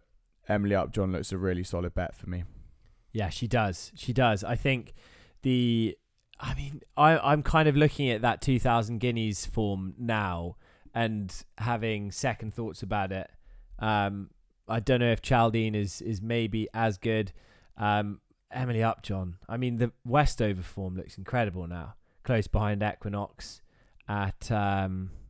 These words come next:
Speaker 2: Meydan. And, uh, I mean, Emily Upjohn took Westover to pieces with that turn of foot, eased down at the finish. And, uh, look, she's very good at,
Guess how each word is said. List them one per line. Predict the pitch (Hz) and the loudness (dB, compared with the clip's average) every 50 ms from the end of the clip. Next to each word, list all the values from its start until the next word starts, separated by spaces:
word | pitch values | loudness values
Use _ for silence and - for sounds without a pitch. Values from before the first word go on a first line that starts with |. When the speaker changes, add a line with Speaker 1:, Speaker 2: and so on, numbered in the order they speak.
| _ _ | _ _
Speaker 2:
Meydan. | 107 107 110 107 104 101 98 104 101 98 98 98 98 - - - _ _ _ _ _ _ _ - _ - | -4 -2 0 0 0 0 0 0 -2 -2 -2 -4 -6 -10 -14 -20 _ _ _ _ _ _ _ -20 _ -2
And, | 110 110 107 104 101 101 98 98 98 92 - | 0 2 2 2 0 0 -2 -4 -4 -2 0
uh, | 113 107 104 104 101 101 98 92 - _ _ - | 0 2 2 2 2 2 0 -4 -6 _ _ -10
I | - 110 | -8 -6
mean, | 113 117 - | -6 -6 -6
Emily | - 127 131 123 104 98 | -4 -4 -4 -2 -2 -2
Upjohn | 98 - - - - 95 90 90 - | -4 -4 -6 -8 -8 -8 -8 -6 -4
took | - - 104 95 - _ - _ _ | -2 0 0 -2 -4 _ -20 _ _
Westover | - 107 98 92 - - - 95 92 90 92 - | -6 -6 -4 -4 -6 -6 -4 -4 -4 -4 -6 -8
to | - 92 87 | -8 -12 2
pieces | _ - - - - 117 127 123 - - - 101 78 78 - - - _ _ _ _ _ - | _ 2 2 2 -2 -2 -2 -2 -2 -4 -6 -8 -8 -8 -12 -18 -20 _ _ _ _ _ -8
with | 104 95 | -6 -4
that | 107 113 98 - | -2 -2 -2 -2
turn | - - 117 110 104 101 | -2 0 0 0 0 -2
of | 92 | -6
foot, | - - - 98 92 87 - | -4 -4 -2 -2 -2 -4 -4
eased | - 135 127 120 107 - - | -2 -2 0 0 -2 -2 -2
down | 117 110 107 107 104 95 | 0 2 2 2 0 -2
at | - | -4
the | - - | -8 -12
finish. | - - 107 104 98 95 95 - - - - - _ _ _ _ _ _ _ - | -6 -2 -2 -2 0 -2 -4 -6 -8 -16 -18 -20 _ _ _ _ _ _ _ -8
And, | - 107 107 104 98 98 98 - | -4 -2 -2 0 -2 -4 -4 -2
uh, | 104 101 98 98 98 | -2 0 0 0 0
look, | 95 78 - | -2 -4 -6
she's | - - 110 104 | -8 -6 -6 0
very | 98 139 131 120 110 | 2 4 4 4 2
good | 98 - 117 107 98 | 2 0 0 0 2
at, | 101 98 - | 0 0 -2